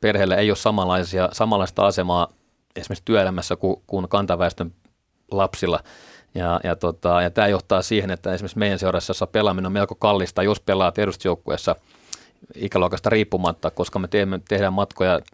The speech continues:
Euroopan kutsuturnauksia muualle ja, ja silloin ne maksut voi olla aika, aika kovia, mitä vuodessa perheet joutuu pulittamaan. Ja meidän on pakko hyvin nopeasti H J K:ssa ja varmasti myös Hongassa, muutamassa muussa isossa seurassa etelässä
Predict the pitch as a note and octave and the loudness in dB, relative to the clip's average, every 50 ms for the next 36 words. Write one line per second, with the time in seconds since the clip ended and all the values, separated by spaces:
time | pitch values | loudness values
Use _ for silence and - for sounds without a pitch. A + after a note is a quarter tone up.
0 | _ - F#2+ F#2+ F#2+ F#2 - F#2+ F2 - - G2 - - - F#2+ F#2 F2 E2+ - | _ -4 -2 -2 -2 0 -2 -4 -4 -4 -6 -6 -6 -6 -6 -4 -2 -4 -4 -2
1 | - F#2 F#2+ G2+ G#2 G2 F2+ F2 E2+ E2 E2 E2 E2+ D#2+ - - - - - - | -4 -4 -2 -2 0 0 0 0 0 0 0 0 -2 -2 -4 -8 -20 -20 -20 -20
2 | _ _ - F2 F2 E2 - - - - A2 G2+ G2+ G2+ G2 G2+ G2+ G2 - - | _ _ -4 -2 0 -2 -2 -4 -6 -4 -2 -2 -2 0 0 0 0 0 0 -4
3 | F#2+ - G2 F#2+ F#2+ G2+ - F#2+ - - G2+ G2+ - - - A#2 A2 G2 G2+ F2 | -8 -4 0 0 2 0 0 -4 -6 -4 -4 -4 -4 -2 0 0 2 2 2 0
4 | F2 F#2 F2 F#2+ F#2 G2+ G2 F#2+ F2+ - - F#2 - - - - _ - G#2 G2+ | -2 -2 -4 -4 0 0 0 0 0 -2 -2 -4 -4 -4 -8 -18 _ -6 -4 -2
5 | F#2+ F#2+ - F#2 F2 - G2 - - A2+ G#2+ F#2+ - - F2 E2 D#2+ D#2+ E2 D#2+ | -2 -2 -2 -2 -2 -2 -4 -2 -2 -2 -2 -2 -2 -6 -8 -8 -6 -6 -4 -2
6 | E2 E2 E2 - - - - - - _ _ - - A#2 A#2+ A#2+ A#2 A2+ - - | 0 -2 -2 -4 -10 -20 -20 -20 -20 _ _ -2 0 2 4 4 2 2 4 4
7 | C3 A#2+ - - A#2+ A2+ B2 A#2 A#2 G#2+ A2 A2+ - - G#2+ F#2+ - - - F2 | 2 2 2 2 0 2 2 2 2 4 2 2 2 2 0 0 -2 -2 -6 -6
8 | F2 - - _ - - G#2 G#2+ G2+ G2 F2+ - - F#2+ F2+ E2+ - - F#2 F2+ | -6 -6 -10 _ -8 -2 0 2 2 2 0 0 0 0 0 0 0 0 0 0
9 | - - - _ _ - - F#2 F2+ F#2 - _ - - F2 F#2+ G2+ G#2 - - | 0 -2 -8 _ _ -6 -2 0 0 0 -2 _ -6 -4 -2 -2 -2 -4 -4 -4
10 | D#3 D#3 D#3+ D3 - - A2+ G#2 G#2+ G#2+ G2+ G2 - - G2+ F2+ - - - - | -2 0 0 0 0 2 0 0 2 0 -2 0 0 0 0 0 -2 -10 -20 -20
11 | - - - - A2 G2+ G2+ - G2+ G2 - - G2+ G2+ G#2+ G2 - - - G2+ | -20 -20 -12 -6 -4 -2 0 0 0 -2 -2 -2 -2 0 0 0 0 -2 -2 0
12 | G2 G#2+ F#2 - G#2 F#2+ F#2+ F#2 - - F#2 F#2 - G2 F2 E2+ - - F#2 F2 | 0 0 0 0 0 2 2 0 0 0 0 2 2 2 0 0 0 0 -2 -2